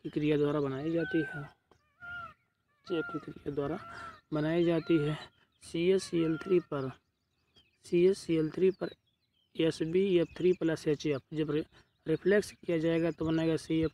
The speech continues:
टू, टू ए, टू सीएच एफ़ टू सीएल। इसको बाद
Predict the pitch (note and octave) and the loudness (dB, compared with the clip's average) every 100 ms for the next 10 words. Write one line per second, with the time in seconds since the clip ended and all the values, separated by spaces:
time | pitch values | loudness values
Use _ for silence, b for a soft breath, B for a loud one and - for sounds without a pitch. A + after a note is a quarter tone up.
0 | - F#3 F3+ - D#3+ D#3 D#3 D#3+ - - | 2 4 4 0 2 4 4 2 -2 -16
1 | - F#3 F#3 - F3+ F#3 F#3 - E3 D#3+ | -2 2 2 2 4 4 2 -2 -2 -2
2 | - F3+ - D3 C#3 C3 - b b _ | -2 -4 -2 -2 0 0 -4 b b _
3 | D#3 - E3 D#3 | -8 -2 0 2